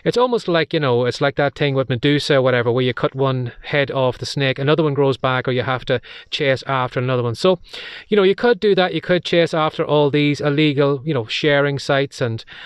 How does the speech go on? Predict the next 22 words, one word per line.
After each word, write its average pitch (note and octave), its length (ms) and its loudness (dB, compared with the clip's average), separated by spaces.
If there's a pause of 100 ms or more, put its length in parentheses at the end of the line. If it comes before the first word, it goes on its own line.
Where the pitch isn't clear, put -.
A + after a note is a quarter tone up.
(120)
all F3+ 140 2
those E3 160 0
different D3+ 260 -2
places, B2+ 360 0
but D#3+ 120 0
you G#3 80 4
only A#3+ 140 2
have G#3 200 0
one E3 200 2
closed D3 400 0
down, C3+ 220 0
and C#3 120 -2
then D3+ 120 0
you'll C#3+ 80 -2
find C#3 300 -2
when C3+ 100 -4
your C3 80 -2
content C3 520 -4
ends C3 260 -4
up C3 180 -4
somewhere B2+ 320 -2
else. B2 200 -4